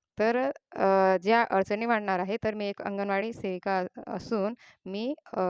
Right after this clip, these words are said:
माझ्या अडचणी नक्कीच तुमच्याबरोबर शेअर करण्याची इच्छुक आहे. कारण आपल्या आम-,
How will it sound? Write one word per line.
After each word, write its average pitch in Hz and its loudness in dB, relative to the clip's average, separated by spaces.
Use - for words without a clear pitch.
माझ्या 190 0
अडचणी 202 -2
नक्कीच - -8
तुमच्याबरोबर 196 4
शेअर 202 -2
करण्याची 180 -4
इच्छुक - -2
आहे. 190 0
कारण 226 2
आपल्या 208 2
आम-, 190 0